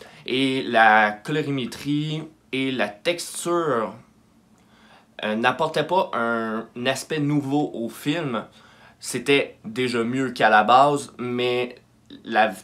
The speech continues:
twist a pas été fait correctement,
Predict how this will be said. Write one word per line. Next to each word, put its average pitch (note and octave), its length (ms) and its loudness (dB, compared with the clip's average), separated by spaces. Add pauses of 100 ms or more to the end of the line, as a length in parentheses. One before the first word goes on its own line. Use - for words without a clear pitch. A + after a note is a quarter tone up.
twist E3+ 560 -4 (120)
a - 100 0
pas D3+ 160 -2
été C#3+ 400 -2 (100)
fait C#3+ 460 -4 (340)
correctement, B2 720 -2